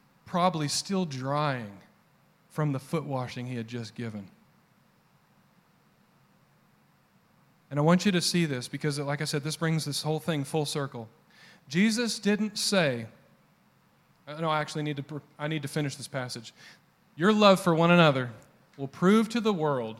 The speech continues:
that you are my disciples."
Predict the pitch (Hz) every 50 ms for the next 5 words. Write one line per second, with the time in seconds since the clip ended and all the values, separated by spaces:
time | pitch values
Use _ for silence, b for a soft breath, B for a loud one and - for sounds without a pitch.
0 | - - 123 117 113 120 127 143 160 170 180 180 180 175 - - _ - 135 139
1 | 139 139 139 135 - - _ _ 123 123 127 131 131 127 127 - _ _ _ _
2 | _ _ _ _ _ _ _ _ _ _ _ _ _ _ _ _ _ _ _ _
3 | _ - 117 - - 120 120 113 - 107 110 - - -